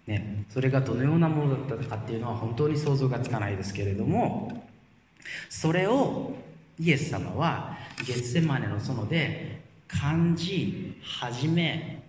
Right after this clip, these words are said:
られた。それはもうね、十字架に行くってことはもちろん生まれてからずっと分かってたと思いますけれども、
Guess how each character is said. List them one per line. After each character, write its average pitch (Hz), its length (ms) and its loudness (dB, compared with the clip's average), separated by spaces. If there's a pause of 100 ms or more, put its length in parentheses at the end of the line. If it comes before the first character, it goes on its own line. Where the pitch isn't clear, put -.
(100)
ら 101 140 -8
れ 92 140 -10 (100)
た。 127 220 -8 (800)
そ - 80 -4
れ 139 60 4
は 131 60 4
も 131 100 2
う - 380 -4
ね、 135 100 4
十 143 120 2
字 170 100 2
架 190 100 2
に 180 80 2
行 185 80 0
く 220 40 2
っ 220 40 2
て 175 60 0
こ 120 60 0
と 104 80 -2
は 95 60 -2
も 104 160 -4
ち 120 80 -2
ろ 127 80 0
ん 120 60 -4
生 117 40 -2
ま 139 120 2
れ 147 60 0
て - 100 0
か - 80 -2
ら 98 60 -4
ず 98 100 -6
っ - 20 -8
と 107 80 -6
分 107 160 -4
か 147 80 -4
っ 165 40 -6
て - 100 -8
た - 40 -6
と - 80 -10
思 85 100 -10
い 90 40 -10
ま 92 80 -12
す - 100 -20
け - 60 -20
れ - 60 -20
ど 120 80 -12
も、 160 220 -4